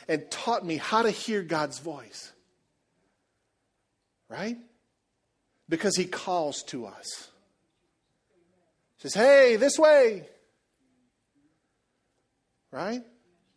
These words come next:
When it's supper time or when it's lunch time, you go out to the pasture and you call your animals, whatever sound you make.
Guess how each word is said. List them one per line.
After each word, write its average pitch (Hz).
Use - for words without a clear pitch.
When 190
it's 190
supper 240
time 160
or 139
when 185
it's 180
lunch 220
time, 147
you 175
go 175
out 208
to 220
the 214
pasture 220
and 160
you 175
call 220
your 208
animals, 202
whatever 208
sound 240
you 226
make. 208